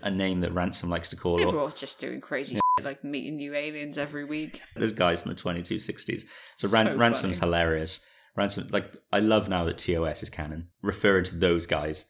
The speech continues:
Speaker 1: as T O S is canon.
Speaker 2: Mm-hmm.
Speaker 1: By that same sort of, uh, reasoning, they could get away with calling Picard and crew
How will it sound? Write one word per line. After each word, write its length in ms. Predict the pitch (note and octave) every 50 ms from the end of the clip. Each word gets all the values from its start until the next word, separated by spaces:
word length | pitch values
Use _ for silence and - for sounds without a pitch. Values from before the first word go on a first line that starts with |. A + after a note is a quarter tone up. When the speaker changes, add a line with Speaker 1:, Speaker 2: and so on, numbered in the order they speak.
| _ -
Speaker 1:
as 120 | - -
T 180 | - - E2 D#2+
O 60 | D#2
S 160 | D#2 D#2 - -
is 60 | E2+
canon. 300 | - - D#2+ E2+ E2 E2
Speaker 2:
Mm-hmm. 160 | E2 D#2+ - F3 - - -
Speaker 1:
By 140 | - B2 A#2
that 140 | A2 - -
same 320 | - - A2+ G#2 G2+ F#2+
sort 280 | - - G2 F2+ F2+ F2+
of, 140 | F2+ F2+ F#2
uh, 180 | F2+ F2 F2 E2+
reasoning, 640 | F2 F#2+ F#2+ F#2 F2+ F2 E2 D#2 D#2 D#2+ D#2+ E2
they 120 | E2+ F2+ F2
could 200 | - - - F#2
get 120 | - F2 F2
away 260 | E2 F2 F2 E2+ E2
with 160 | E2 D#2+ -
calling 480 | - - E2+ E2 E2 D#2+ D#2+ D#2+ D#2 - _ _ -
Picard 360 | F#2+ - - F2+ E2+ E2 D#2+
and 140 | E2 D#2+ D2+
crew 360 | - F2+ E2+ D#2 D#2 D#2